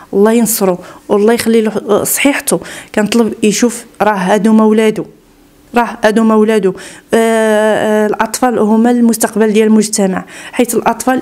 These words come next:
الى، الى مشاو، مشاو بهاد، بهاد، بهاد الطريقه، اغتصاب والقتيله و-، و-، والتنمر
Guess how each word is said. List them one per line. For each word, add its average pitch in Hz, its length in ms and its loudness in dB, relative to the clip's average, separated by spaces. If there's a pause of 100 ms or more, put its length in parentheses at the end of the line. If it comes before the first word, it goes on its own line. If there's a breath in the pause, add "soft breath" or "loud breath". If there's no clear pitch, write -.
الى، 269 400 2
الى 233 200 2
مشاو، 233 480 0
مشاو 220 400 0
بهاد، 202 360 0
بهاد، 214 380 -2
بهاد 214 320 -2
الطريقه، 214 760 -2 (380 loud breath)
اغتصاب 190 540 -2 (240 loud breath)
والقتيله 214 680 0 (360 loud breath)
و-، 220 40 4
و-، 220 1600 2
والتنمر 233 680 0